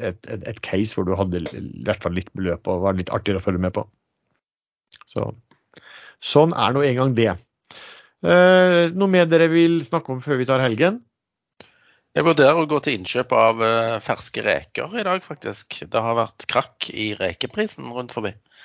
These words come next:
Speaker 2: Fordi at, eh, disse her, eh, kvotene på reker har blitt øket siden nyttår,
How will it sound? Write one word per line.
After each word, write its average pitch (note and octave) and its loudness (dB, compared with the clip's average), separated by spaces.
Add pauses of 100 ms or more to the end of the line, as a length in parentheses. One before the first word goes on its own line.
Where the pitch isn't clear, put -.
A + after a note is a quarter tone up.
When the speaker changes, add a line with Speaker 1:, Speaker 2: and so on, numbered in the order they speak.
(480)
Speaker 2:
Fordi B2 0
at, A2+ 2
eh, G#2+ 2
disse G2+ -6
her, G2 -6
eh, G2 -8
kvotene A#2+ -4
på A#2 -8
reker A2 -4
har D3 -4
blitt B2+ -6
øket F#2+ -6
siden G2 -8
nyttår, G2+ -8